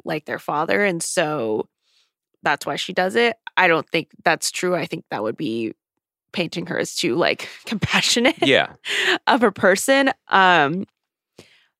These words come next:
Speaker 1: then another one I've seen is that she had still, she was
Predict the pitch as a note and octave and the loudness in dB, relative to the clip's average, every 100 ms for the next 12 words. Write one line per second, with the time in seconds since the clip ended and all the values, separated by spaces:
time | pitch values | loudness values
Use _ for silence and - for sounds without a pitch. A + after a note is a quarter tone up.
0 | _ _ _ - G#3+ A3 A3 - G#3 G3+ | _ _ _ 2 4 4 4 2 4 6
1 | G#3+ G3+ F3+ F3+ F3 F#3+ - F3 E3+ E3+ | 6 6 6 6 2 0 -2 0 2 2
2 | G#2+ E3 - F3 E3 E3 D#3+ C3+ _ _ | 0 -2 0 4 4 4 2 2 _ _
3 | _ _ _ _ _ - G#3 F3+ - G#3+ | _ _ _ _ _ -4 0 0 0 0
4 | G3 - - G#3 F3+ F3+ D#3+ E3+ | 0 0 -2 0 -2 -2 -2 -4